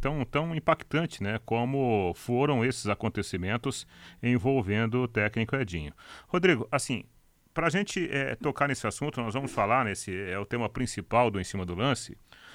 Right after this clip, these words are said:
Claro que o Edinho tem culpa, né, ele está no processo.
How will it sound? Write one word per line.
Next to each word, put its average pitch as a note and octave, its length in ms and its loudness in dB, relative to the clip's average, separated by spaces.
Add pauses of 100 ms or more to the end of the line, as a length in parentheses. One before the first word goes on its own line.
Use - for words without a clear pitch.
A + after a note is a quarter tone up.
(180)
Claro C4 300 2
que - 140 -2
o A#2+ 120 4
Edinho G2 400 0
tem G#2+ 240 0
culpa, E2+ 560 -10 (240)
né, F#2 140 -8
ele C3+ 80 -4
está A3+ 260 0
no - 120 -4
processo. F#2 720 -6